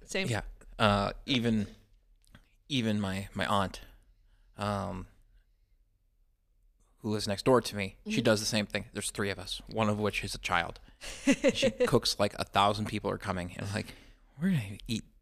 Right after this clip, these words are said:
Speaker 2: leftovers of this stuff until July."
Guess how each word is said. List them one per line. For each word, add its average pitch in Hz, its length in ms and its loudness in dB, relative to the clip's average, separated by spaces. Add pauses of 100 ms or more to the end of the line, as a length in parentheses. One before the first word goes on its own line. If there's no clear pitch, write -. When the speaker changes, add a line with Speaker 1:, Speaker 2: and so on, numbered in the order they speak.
(380)
Speaker 2:
leftovers 110 580 2
of 101 120 -6
this 101 120 -2
stuff - 320 0
until 101 360 -2 (640)
July." 117 520 0